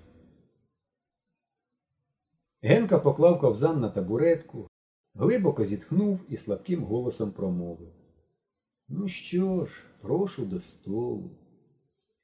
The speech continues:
«Стривай», зупинив його Славик, «адже в мене також подарунок є». Він засунув руку в портфель. Довго там шарив.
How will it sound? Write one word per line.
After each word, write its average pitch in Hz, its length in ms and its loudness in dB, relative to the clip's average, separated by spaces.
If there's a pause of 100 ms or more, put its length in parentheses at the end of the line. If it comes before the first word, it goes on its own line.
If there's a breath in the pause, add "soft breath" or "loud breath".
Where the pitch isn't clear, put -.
(160)
«Стривай», 226 540 4 (240)
зупинив 131 440 2
його 123 220 2
Славик, 101 520 -2 (500)
«адже 147 320 8
в 226 40 4
мене 233 220 4
також 233 360 2
подарунок 233 580 4
є». 90 180 -6 (1000)
Він 202 200 6
засунув 160 440 4
руку 147 220 2
в 143 100 -2
портфель. - 320 -4 (800)
Довго 143 340 6
там 175 180 6
шарив. 85 400 -2